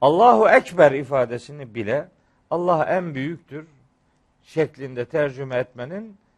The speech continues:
sorunlu olduğu kanaatindeyim. Dahası bu konunun açıldığı hemen her yerde Kur'an'la alakalı geçen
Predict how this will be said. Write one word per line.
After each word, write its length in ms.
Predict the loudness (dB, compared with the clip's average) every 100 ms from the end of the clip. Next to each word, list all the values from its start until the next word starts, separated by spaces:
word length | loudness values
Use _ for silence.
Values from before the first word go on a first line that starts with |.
| _
sorunlu 540 | _ -6 -4 -4 -2
olduğu 540 | 0 0 -4 -8 -8 -12 _ _ _
kanaatindeyim. 960 | -12 -8 -6 -8 -10 -18 -14 -12 -14 -18 _ _ _ _ _ _
Dahası 640 | 0 2 2 2 0 0 -6 _ _
bu 140 | -8
konunun 440 | -2 -2 -4 -8 -6
açıldığı 560 | -6 -6 -12 -8 -6
hemen 340 | -4 -4 -6 -2
her 220 | 0 2
yerde 600 | 2 2 2 -2 -6 -6 _ _ _ _ _ _ _ _ _
Kur'an'la 540 | -4 2 4 2 4 2
alakalı 560 | 4 4 4 -2 -2
geçen 500 | -4 -8 -6 -6 -8